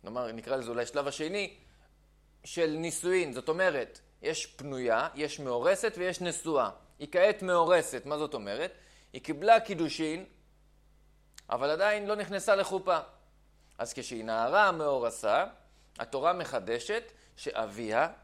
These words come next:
ובעלה ביחד מבטלים את הנדר שלה, מפרים את נדרה.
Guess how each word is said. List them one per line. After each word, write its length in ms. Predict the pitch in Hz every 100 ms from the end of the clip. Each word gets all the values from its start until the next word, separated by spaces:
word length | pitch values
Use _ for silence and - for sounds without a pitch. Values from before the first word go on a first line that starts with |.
| _ _ _ -
ובעלה 720 | 98 117 98 113 110 107 127
ביחד 840 | 107 151 135 120 110 104 147 196 202 - _ _ _ _ _ _ 120
מבטלים 460 | 117 127 151 151
את 80 | 139
הנדר 380 | 127 135 120 117
שלה, 240 | - 107
מפרים 480 | 110 113 139 139 147
את 200 | 135 - - _ _ _ _ _ -
נדרה. 400 | 123 113 110